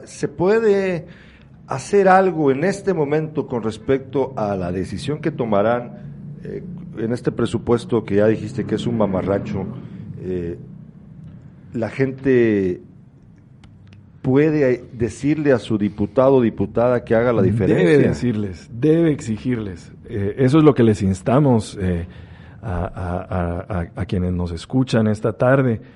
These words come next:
Speaker 2: y muchas gracias por, por, por sintonizar. Eh, ustedes tienen representantes, eh, ahí en el Congreso y en el gobierno. Eh, aunque,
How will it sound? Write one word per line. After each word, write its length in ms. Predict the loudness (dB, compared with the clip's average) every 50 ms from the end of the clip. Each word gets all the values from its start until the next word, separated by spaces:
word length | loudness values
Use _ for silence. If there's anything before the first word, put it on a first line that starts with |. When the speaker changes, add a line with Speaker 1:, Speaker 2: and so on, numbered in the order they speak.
| -20 _ -12
Speaker 2:
y 100 | -8 -4 -2
muchas 300 | -2 0 0 0 0 2
gracias 340 | 2 0 0 0 -2 -2 -4
por, 380 | -4 -8 -8 -8 -8 -10 -14 -16 -12
por, 260 | -8 -8 -8 -8 -8
por 200 | -10 -8 -8 -8 -6
sintonizar. 680 | -6 -6 -6 -4 -4 -2 -2 -2 2 2 2 2 0 -4 -10 -20 -20 -20 -20 -20 -20 -20 -10 -2
Eh, 320 | 2 2 4 4 4 4 4 2 0 0 -2 -6 -8 -10 -10
ustedes 260 | -6 -2 0 0 0
tienen 200 | 0 0 0 0
representantes, 960 | -2 -2 -4 -4 -4 -2 -2 -2 0 0 0 0 0 -2 -4 -4 -10 -20 -20 -20 -14
eh, 400 | -10 -6 -6 -4 -4 -4 -6 -4
ahí 200 | -2 0 2 2
en 80 | 4 2
el 80 | 2
Congreso 400 | 0 0 -2 0 -2 -2 -2 -2
y 20 | -2
en 60 | -2
el 100 | -2 -2
gobierno. 380 | 0 0 0 0 0 -2 -4 -10 -14 -20 -20 -20 -20 -20 -16 -8
Eh, 400 | -4 -2 0 0 2 0 0 -2 -4
aunque, 840 | -4 -4 -4 -4 -4 -6 -6 -4 -2 0 0 0 0 -2 -2 -4 -8